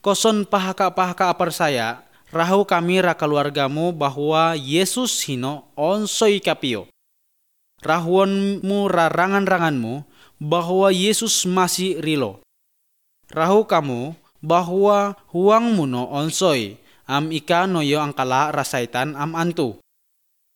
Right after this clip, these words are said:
Tuhan Yesus napongo nanya dia ra intokon ra surga,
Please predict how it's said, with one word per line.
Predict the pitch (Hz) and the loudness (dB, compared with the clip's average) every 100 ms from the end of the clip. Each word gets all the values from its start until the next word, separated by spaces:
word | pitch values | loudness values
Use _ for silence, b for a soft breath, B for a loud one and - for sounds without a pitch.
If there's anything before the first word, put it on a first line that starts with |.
| _ - | _ 0
Tuhan | 226 254 | 2 4
Yesus | 247 226 170 - | 2 2 0 -2
napongo | - 143 143 165 147 151 180 180 160 | -4 -6 0 0 2 2 0 -2 -6
nanya | 160 160 160 147 | -4 -2 -2 -2
dia | 131 123 131 165 - - 143 | -4 -2 0 -2 -4 -8 -4
ra | 143 | -2
intokon | 151 135 151 - 175 160 | -2 -2 -2 0 -2 0
ra | 139 | -4
surga, | - 160 151 110 - | -4 -2 0 -2 -6